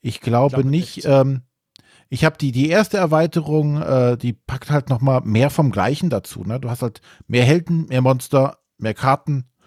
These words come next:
Speaker 1: Ähm, dann die, die, die, äh, dann gab's noch irgendwas mit, mit Pets, dass man noch Tiere dazu kriegt. Ähm, ehrlich, man braucht's wahrscheinlich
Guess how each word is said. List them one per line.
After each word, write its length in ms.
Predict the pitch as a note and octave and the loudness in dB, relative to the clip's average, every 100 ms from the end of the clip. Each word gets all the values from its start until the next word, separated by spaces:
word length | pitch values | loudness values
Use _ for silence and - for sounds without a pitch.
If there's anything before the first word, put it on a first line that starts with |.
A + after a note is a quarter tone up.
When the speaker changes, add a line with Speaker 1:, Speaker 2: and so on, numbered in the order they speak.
| _ _ _ _ _ _ - | _ _ _ _ _ _ -2
Speaker 1:
Ähm, 420 | B2 A#2+ A#2+ B2 _ _ _ _ _ _ _ - | 2 2 0 -6 _ _ _ _ _ _ _ 0
dann 180 | A#2+ | 0
die, 140 | A#2 B2 | 2 0
die, 280 | B2 A#2+ A2+ | 0 0 0
die, 400 | A2+ A2+ A2 A#2+ | 0 0 0 0
äh, 300 | A2+ G#2+ G#2 | 2 2 2
dann 140 | G#2+ | 0
gab's 260 | G2+ A#2 - | 0 0 0
noch 160 | C#3 - | -2 0
irgendwas 460 | C#3+ C3+ A#2+ - | 0 0 0 -2
mit, 340 | B2 A2+ - - | -2 -4 -6 -6
mit 160 | B2+ - - | -6 -4 -2
Pets, 340 | A#2+ F3 - | 0 0 -2
dass 180 | - B2+ | -6 -2
man 80 | B2+ | -2
noch 140 | A#2 | -4
Tiere 640 | - - F3 E3 D#3 D3+ | -6 -4 0 2 2 0
dazu 460 | D3+ C#3 - - D3 | 2 0 -2 -4 -4
kriegt. 440 | - C#3+ C#3+ - - _ _ _ _ _ _ _ - | -2 -4 -4 -8 -20 _ _ _ _ _ _ _ -6
Ähm, 720 | A2 A#2 A2+ A2+ A2 A#2 - _ _ _ _ _ _ _ _ _ _ _ _ _ - | 0 2 4 2 0 -4 -10 _ _ _ _ _ _ _ _ _ _ _ _ _ -2
ehrlich, 500 | B2+ D#3 D#3 - - | 2 4 2 0 -4
man 220 | A#2 A#2+ | 0 0
braucht's 360 | F#2+ G#2+ - - | 2 0 0 -6
wahrscheinlich 600 | F#2+ F2+ E2+ F2 - | -4 -2 -4 -6 -12